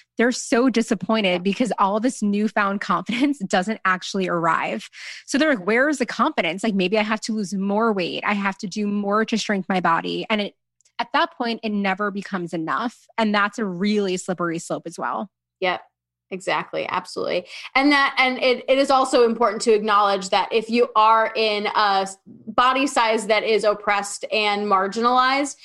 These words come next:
Speaker 2: you have extra layers of, of existing in society. I do still have thin privilege, even though I've gone up multiple sizes. I am still, I, I still have a lot of thin privilege.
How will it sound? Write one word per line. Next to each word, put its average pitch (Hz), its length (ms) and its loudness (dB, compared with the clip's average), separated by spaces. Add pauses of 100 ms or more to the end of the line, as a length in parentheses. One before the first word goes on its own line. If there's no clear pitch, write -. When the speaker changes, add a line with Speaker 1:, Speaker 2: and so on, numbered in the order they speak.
(240)
Speaker 2:
you 277 260 4
have 262 240 0
extra 233 500 0
layers 202 560 2 (120)
of, 202 420 0 (160)
of 208 160 2
existing 202 560 2
in 190 160 -2
society. 185 560 0
I 202 140 0
do 208 180 -2
still 226 220 0
have 190 240 -2
thin 202 160 0
privilege, 202 400 0
even 196 220 0
though 185 80 2
I've 180 180 -2
gone 190 200 4
up 185 120 -4
multiple 190 420 -2
sizes. 202 480 2 (300)
I 220 100 4
am 226 220 2
still, 208 500 2 (140)
I, 208 180 0
I 220 220 0
still 220 200 -2
have 196 120 -2
a 190 40 0
lot 190 160 4
of 185 120 -6
thin 180 160 -4
privilege. 175 500 -4